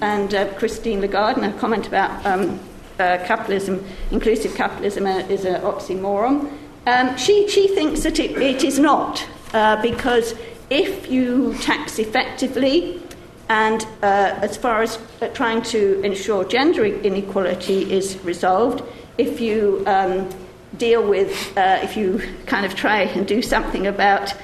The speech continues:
uh, women's empowerment, um, she endorses Amartya Sen's argument here that gender equality requires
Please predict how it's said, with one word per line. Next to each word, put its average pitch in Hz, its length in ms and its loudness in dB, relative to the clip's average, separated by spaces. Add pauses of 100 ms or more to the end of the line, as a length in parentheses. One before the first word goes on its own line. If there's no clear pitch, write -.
(220)
uh, 190 260 2
women's 208 340 0
empowerment, 240 880 -2 (120)
um, 190 240 0
she - 180 -2
endorses 202 640 0
Amartya 208 520 0
Sen's 262 420 2
argument 185 480 2
here 180 340 0 (200)
that - 240 -4
gender 214 400 2
equality 202 580 0
requires 190 600 0